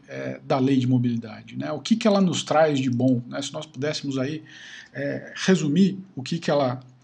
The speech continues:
é, nos oferece, né, desde que ela foi,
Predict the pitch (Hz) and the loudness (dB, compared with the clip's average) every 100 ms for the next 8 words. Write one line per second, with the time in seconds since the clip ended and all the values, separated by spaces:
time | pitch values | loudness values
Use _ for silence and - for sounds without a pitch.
0 | - - - 139 139 143 147 147 160 139 | -20 -20 -12 -6 -6 -4 -2 0 0 0
1 | 135 160 143 - 127 - _ 143 143 127 | 2 2 0 -6 -10 -18 _ -8 -6 0
2 | 131 131 131 135 135 - 127 135 127 | 0 0 -2 -4 -4 -4 -2 0 0